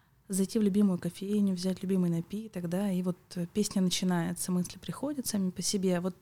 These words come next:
э, расскажите каждая, где вы ищете вдохновение, э, чтобы реализовывать то, что вы запланировали.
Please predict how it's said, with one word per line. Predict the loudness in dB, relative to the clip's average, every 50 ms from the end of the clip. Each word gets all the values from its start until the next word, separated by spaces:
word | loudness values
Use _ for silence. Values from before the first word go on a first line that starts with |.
| _ -6
э, | -4 -2 -2
расскажите | -2 -4 -4 -4 -4 -6 -6 -6 -8
каждая, | -4 -2 -2 -2 -2 -2 -2 -4 -2 -4
где | -6 -6 -4
вы | -2 -2 -2
ищете | 0 0 -2 -2 -2 -4 -6 -8 -12
вдохновение, | -12 -12 -12 -6 -4 -2 0 2 4 4 4 4 2 0 -4 -10 -16 -18 -18 -20 -20 -20 _ _ _ -10
э, | -4 -4 -2 -2 -4
чтобы | -4 -4 -2 -2 0 0 0 0 0 0 -2 0
реализовывать | 0 0 0 0 -2 0 0 0 0 0 0 -2 -4
то, | -4 -4
что | -4 -4 -2 -2 -2 -2 -2 -2
вы | -4 -6 -6 -8 -8 -16 _
запланировали. | -10 -10 -8 -6 -2 0 2 2 2 0 -2 -4 -6 -6 -10